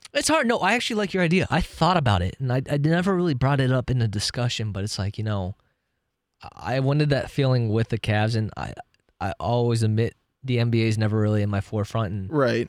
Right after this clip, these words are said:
Speaker 1: I
Speaker 2: yeah.
Speaker 1: understand. I, I appreciate what it meant to Cleveland and what it
Speaker 2: Yeah,
Speaker 1: meant to us,
Speaker 2: yeah.
Speaker 1: but, you know, it's not something that I just kinda hang my hat on. If
Speaker 2: I, I
Speaker 1: anything, it's
Speaker 2: agree.
Speaker 1: always gonna be the Indians or the,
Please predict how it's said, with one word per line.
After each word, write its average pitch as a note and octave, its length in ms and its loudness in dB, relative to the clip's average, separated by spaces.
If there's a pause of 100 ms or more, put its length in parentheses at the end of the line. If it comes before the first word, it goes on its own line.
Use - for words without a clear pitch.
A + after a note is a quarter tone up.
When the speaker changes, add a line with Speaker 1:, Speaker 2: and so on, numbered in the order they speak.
(140)
Speaker 1:
I D#3 80 4
Speaker 2:
yeah. E3+ 80 4
Speaker 1:
understand. C#3+ 400 2
I, F2+ 120 -2 (120)
I C3 140 0
appreciate B2+ 420 -2
what A2+ 240 -2
it F2 80 -2
meant G#2 300 -4
to A2+ 80 -6
Cleveland G#2+ 480 -4
and F#2 120 -8
what G#2 140 -6
it G#2 80 0
Speaker 2:
Yeah, D3+ 120 4
Speaker 1:
meant A2+ 120 0
to - 100 -6
us, A2+ 180 0
Speaker 2:
yeah. A#2 120 2
Speaker 1:
but, A#2 160 -2 (440)
you B2+ 100 -2
know, A2+ 140 0
it's A2+ 140 -4
not A2+ 140 0
something A#2 300 -4
that A2 120 -2
I G#2+ 120 0
just G#2 160 -6
kinda A2 180 -6
hang G2 320 -6
my F#2 100 -4
hat F#2+ 240 -2
on. - 220 -12
If G#2 160 -6
Speaker 2:
I, D#3 100 4
I - 40 4
Speaker 1:
anything, E3+ 360 2
it's B2+ 140 2
Speaker 2:
agree. A#2 100 0
Speaker 1:
always D3 240 0
gonna C#3 140 0
be C3 60 0
the A#2 160 -2
Indians B2 420 0
or A#2 300 -2
the, A2 200 -8